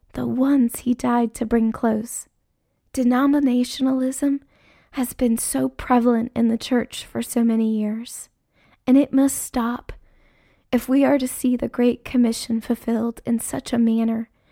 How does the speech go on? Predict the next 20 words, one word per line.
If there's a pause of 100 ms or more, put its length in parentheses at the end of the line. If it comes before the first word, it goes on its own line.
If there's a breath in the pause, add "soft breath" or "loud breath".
(320 soft breath)
that
honors
our
King. (680)
Heaven's
agenda
is (100)
always
together, (540)
and
we
must
remember
that
any
mindset (260 soft breath)
attempting
to
bring
division